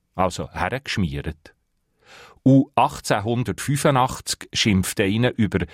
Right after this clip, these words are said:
den nichtsnutzigen Kitsch und meint Bilder. Viel schwieriger ist eine Antwort auf die zweite Frage, seit wann dass es Kitsch gibt.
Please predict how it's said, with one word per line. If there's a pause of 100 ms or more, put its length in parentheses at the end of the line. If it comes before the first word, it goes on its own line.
(340)
den
nichtsnutzigen
Kitsch (440)
und
meint (220)
Bilder. (1500)
Viel
schwieriger
ist
eine
Antwort
auf
die
zweite
Frage,
seit
wann
dass
es
Kitsch
gibt.